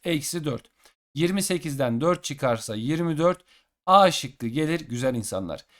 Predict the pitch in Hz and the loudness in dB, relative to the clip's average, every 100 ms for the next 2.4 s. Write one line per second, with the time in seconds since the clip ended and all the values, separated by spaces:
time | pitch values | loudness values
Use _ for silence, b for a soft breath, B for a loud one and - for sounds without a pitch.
0 | b _ 180 196 - 180 180 - _ - | b _ 0 2 0 -4 -6 -12 _ -4
1 | 196 196 151 127 127 175 - - 139 131 | -2 0 -2 -2 -2 -4 -6 -6 -4 -2
2 | 113 104 - | -2 -2 -8